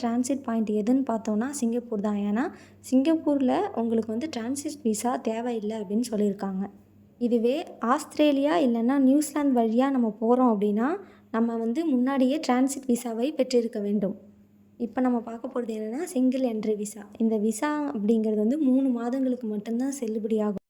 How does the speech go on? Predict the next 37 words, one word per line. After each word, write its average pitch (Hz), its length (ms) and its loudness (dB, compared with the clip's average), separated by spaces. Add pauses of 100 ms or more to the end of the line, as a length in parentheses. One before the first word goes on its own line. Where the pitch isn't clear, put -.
ஃபிஜிக்கு 320 500 0 (300)
ஒன் 254 120 2 (120)
டைம் 330 200 2 (220)
வியூ 269 140 0 (100)
பண்ணணும்னு 254 500 0
நினைக்கிறவங்க 240 540 -2 (200)
இந்த 240 220 6
விசால, 254 400 4
அதாவது 220 260 2
சிங்கிள் 285 280 4
என்ட்ரி 226 260 -2
விசா 226 180 0 (100)
மூலயமா 214 320 0 (100)
போய்க்கலாம். 202 380 -4 (540)
அடுத்து 254 240 0
நம்ம 254 200 2
என்ன 240 100 2 (100)
பார்க்க 233 240 -2
போறோம் 240 200 -4
அப்படின்னா, 214 300 -2 (140)
மல்டிபிள் 262 480 2
என்ட்ரி 214 240 -2
விசா. 202 200 -6 (200)
இந்த 247 160 2 (100)
விசா 247 220 -2 (140)
அப்படிங்கிறது 214 480 -2
வந்து 226 220 2
பன்னெண்டு 254 280 2 (100)
மாதங்களுக்கு 247 460 0 (160)
மட்டுமே 240 280 0 (120)
செல்லுபடியாகும். 208 640 0 (260)
இந்த 254 180 2
மல்டிபிள் 294 480 2
என்ட்ரி 240 220 2 (100)
விசா 254 160 -4 (120)
மூலியமா 226 320 0 (120)
நீங்க 254 120 0